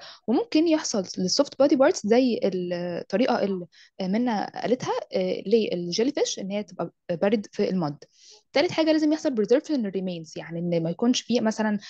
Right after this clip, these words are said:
آه، وليكن أي طائر شال الريمين ده قبل ما يحصل له، آه، يعني decomposition على ال-، أو يعني سوري، آه،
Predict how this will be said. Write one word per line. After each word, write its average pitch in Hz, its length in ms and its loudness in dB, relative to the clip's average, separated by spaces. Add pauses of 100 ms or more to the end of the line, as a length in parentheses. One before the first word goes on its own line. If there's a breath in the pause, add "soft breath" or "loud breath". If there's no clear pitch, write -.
(240 loud breath)
آه، 175 160 -2
وليكن 185 440 -2
أي 208 160 2
طائر 208 320 2
شال - 260 0 (140)
الريمين 190 320 -2
ده 202 140 -4
قبل 185 240 -6
ما 175 100 -6
يحصل 196 360 -4
له، 190 220 -2 (360 loud breath)
آه، 170 400 -4
يعني 165 240 -4
decomposition 185 540 -2
على 185 460 -6
ال-، 165 300 -6 (240)
أو - 180 -4
يعني 160 180 -8
سوري، 180 240 -2 (260)
آه، 160 400 -6